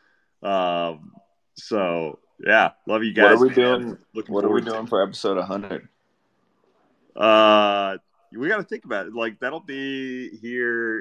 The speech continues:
Speaker 1: in, uh, how many weeks? I gotta do the math. Um,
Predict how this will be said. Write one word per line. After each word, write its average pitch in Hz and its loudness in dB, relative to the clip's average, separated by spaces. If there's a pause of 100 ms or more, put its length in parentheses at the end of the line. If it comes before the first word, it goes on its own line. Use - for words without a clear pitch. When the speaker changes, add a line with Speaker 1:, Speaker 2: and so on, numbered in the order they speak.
Speaker 1:
in, 104 -8 (720)
uh, 110 -8
how 107 -8
many 120 -8
weeks? 98 -10
I 101 -6
gotta 101 -8
do 98 -10
the 92 -12
math. 90 -10 (380)
Um, 87 -14